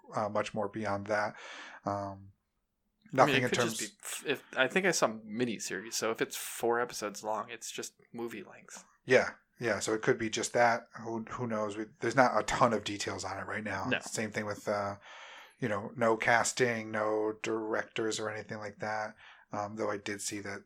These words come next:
Speaker 1: you know, people behind the Resident Evil, you know, series are continuing to work with this. So, um,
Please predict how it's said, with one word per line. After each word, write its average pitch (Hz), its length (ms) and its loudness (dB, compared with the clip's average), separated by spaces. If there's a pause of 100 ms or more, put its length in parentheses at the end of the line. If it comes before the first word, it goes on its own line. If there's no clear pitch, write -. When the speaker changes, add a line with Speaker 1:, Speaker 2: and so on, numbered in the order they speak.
(120)
Speaker 1:
you 107 120 -12
know, 95 220 -14
people 104 340 -10 (180)
behind 113 340 6
the 101 60 -4
Resident 104 520 -2
Evil, 98 520 -6 (420)
you 101 120 -10
know, 92 120 -12
series 98 580 -2 (120)
are 101 200 0
continuing 101 580 -10
to 104 120 -10
work - 260 -10
with 98 140 -14
this. 92 180 -10
So, - 360 -6 (580)
um, 98 380 -14